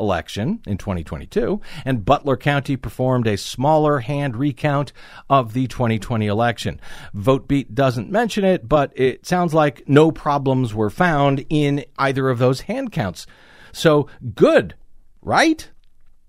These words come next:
They note, uh, "But the push for a broader review picked up traction in Lycoming, a largely rural county of slightly more than a hundred thousand people in north central Pennsylvania.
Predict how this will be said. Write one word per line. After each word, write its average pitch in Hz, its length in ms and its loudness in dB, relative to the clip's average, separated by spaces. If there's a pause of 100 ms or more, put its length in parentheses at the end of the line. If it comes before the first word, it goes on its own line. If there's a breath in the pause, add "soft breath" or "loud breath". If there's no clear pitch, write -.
(1400 soft breath)
They 165 140 4
note, 185 380 4
uh, 160 300 6
"But 156 180 4
the 165 60 0
push 196 420 4
for 143 240 4
a 135 60 4
broader 143 340 4
review 131 300 2
picked 156 300 2
up 120 100 2
traction 139 580 -2
in 101 220 -2
Lycoming, 147 800 2
a 101 320 0
largely 104 480 -2
rural 165 400 2
county 147 360 0
of 92 120 -2
slightly 113 360 0
more 110 220 2
than 104 140 -2
a 78 40 -4
hundred 104 300 -4
thousand 92 360 -4
people 175 440 0
in 95 220 0
north 95 260 -2
central 107 320 -4
Pennsylvania. 160 680 0